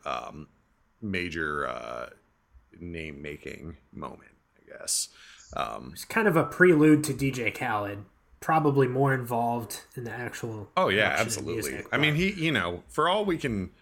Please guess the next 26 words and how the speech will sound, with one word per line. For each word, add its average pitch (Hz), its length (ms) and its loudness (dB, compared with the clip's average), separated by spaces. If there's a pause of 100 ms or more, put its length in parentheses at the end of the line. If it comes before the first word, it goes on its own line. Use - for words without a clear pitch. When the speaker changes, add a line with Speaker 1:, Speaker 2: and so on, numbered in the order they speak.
(300)
Speaker 1:
we 113 80 -6
can 101 80 -4
talk 110 180 2
about 92 220 4
Lil 95 180 0
Jon's, 87 540 -2
like, 78 240 -6
catchphrases 80 560 -2
and 73 100 -8
whatnot, 71 360 -6
he 92 120 -4
did 123 260 2
actually 104 600 -2
have 80 220 -4
verses. - 500 -8 (440)
<laughs> 254 440 4
So, 147 640 4 (560)
um, 78 440 -2 (120)
I, 107 260 2
Speaker 2:
Rather 98 260 6
Speaker 1:
uh, - 40 2
Speaker 2:
than 143 120 2
just 139 200 0
scream 135 540 0
memes 123 480 -6
and 107 260 -10